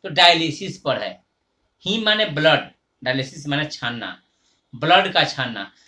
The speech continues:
तो हीमोडायलिसिस किन परिस्थितियों में, चाहे वो मधुमेह के रोग हो,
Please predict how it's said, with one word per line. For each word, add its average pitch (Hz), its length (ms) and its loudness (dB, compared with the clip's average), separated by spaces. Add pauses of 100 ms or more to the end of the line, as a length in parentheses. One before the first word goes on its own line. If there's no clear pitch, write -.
(120)
तो 190 60 -6
हीमोडायलिसिस 180 1200 2 (280)
किन 247 200 -8
परिस्थितियों 240 520 -2
में, 240 180 -4
चाहे 180 260 4
वो 190 100 0
मधुमेह 156 580 -2
के 190 100 -6
रोग 185 280 -12
हो, 196 220 -10